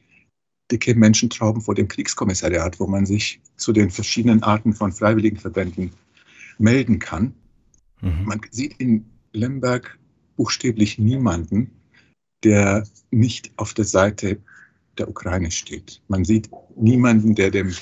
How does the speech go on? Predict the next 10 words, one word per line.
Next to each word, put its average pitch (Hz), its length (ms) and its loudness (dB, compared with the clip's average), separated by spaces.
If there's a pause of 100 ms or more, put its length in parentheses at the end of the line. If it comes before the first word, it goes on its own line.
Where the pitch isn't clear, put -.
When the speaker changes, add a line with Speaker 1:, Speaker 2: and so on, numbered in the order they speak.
(540)
Speaker 1:
äh, 113 120 2
der 101 340 2 (600)
daran 95 260 0
zweifelt, 117 600 -2
dass 90 260 -4
der 95 180 -2 (500)
Widerstand 131 600 -6
gegen 101 200 -2
den 90 220 -6
Putin, - 460 -6